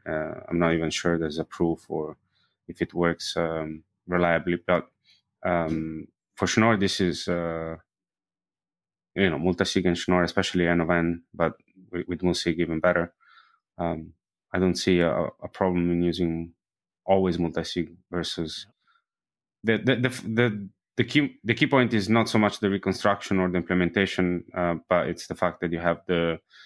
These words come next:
the key in one place at, at the beginning, and that's enough to, to break, you know, to break all assumptions later on.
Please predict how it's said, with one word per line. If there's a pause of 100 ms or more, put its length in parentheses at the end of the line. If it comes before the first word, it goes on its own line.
(140)
the
key
in
one
place
at, (120)
at (120)
the
beginning,
and
that's
enough
to,
to
break, (220)
you
know, (1200)
to
break
all
assumptions
later
on.